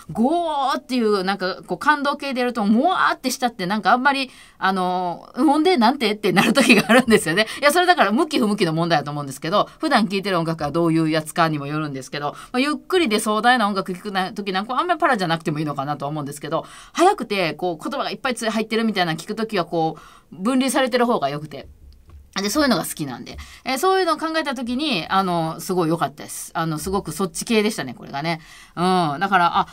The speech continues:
さすが、それヤマハさんですから、そう、音楽のね、すごいなと思って。えー、そうなんです。あの、やりました。そうね。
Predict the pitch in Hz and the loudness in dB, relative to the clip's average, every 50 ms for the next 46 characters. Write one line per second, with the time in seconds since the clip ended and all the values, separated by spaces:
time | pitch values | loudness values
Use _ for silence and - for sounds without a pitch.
0 | - - _ - - 233 240 - 240 233 240 233 170 175 - - - 220 202 208 | -12 -20 _ -2 0 0 0 0 2 6 6 6 6 6 0 -4 -2 0 2 4
1 | 220 226 240 240 247 233 240 240 233 233 233 220 - - - 180 165 147 - 170 | 4 6 6 4 4 4 4 4 4 4 2 -2 -2 0 2 2 2 2 4 2
2 | 165 190 208 214 202 196 190 202 180 208 196 190 185 185 180 185 208 233 294 339 | 2 4 4 4 4 4 2 0 2 2 2 2 2 0 -2 -2 0 4 4 4
3 | 330 - - - 196 214 196 170 170 202 214 208 196 170 151 156 151 151 - - | 2 2 -4 -4 0 0 0 2 2 2 2 2 0 -2 -4 -6 -6 -8 -10 -10
4 | 139 123 117 - - - - - - - - 160 165 170 165 160 160 156 151 147 | -10 -10 -10 -12 -16 -20 -20 -20 -20 -10 -4 0 0 2 2 2 0 0 -2 -2
5 | 175 208 180 160 143 135 127 - - - - - 147 143 143 143 143 143 143 139 | -2 -2 -2 -2 -2 -4 -6 -10 -14 -14 -14 -12 -12 -10 -10 -8 -8 -8 -10 -10
6 | 135 - 131 127 - - 208 180 147 135 139 143 143 | -10 -10 -12 -12 -10 -6 -6 -6 -6 -6 -8 -8 -10